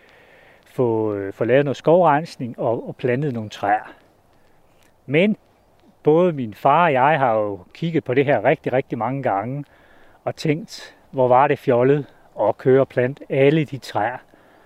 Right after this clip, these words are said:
når træerne kommer af sig selv. Og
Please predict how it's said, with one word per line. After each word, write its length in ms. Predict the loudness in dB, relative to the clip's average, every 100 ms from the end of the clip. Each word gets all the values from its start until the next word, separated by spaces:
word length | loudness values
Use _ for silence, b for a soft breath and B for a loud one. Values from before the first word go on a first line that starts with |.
| b
når 320 | -4 -2 -2 -4
træerne 380 | -2 0 0 -4
kommer 320 | -2 -2 -2
af 80 | -8
sig 140 | -12
selv. 280 | -12 -12 -12 -18 b b b b b b
Og 240 | -2 0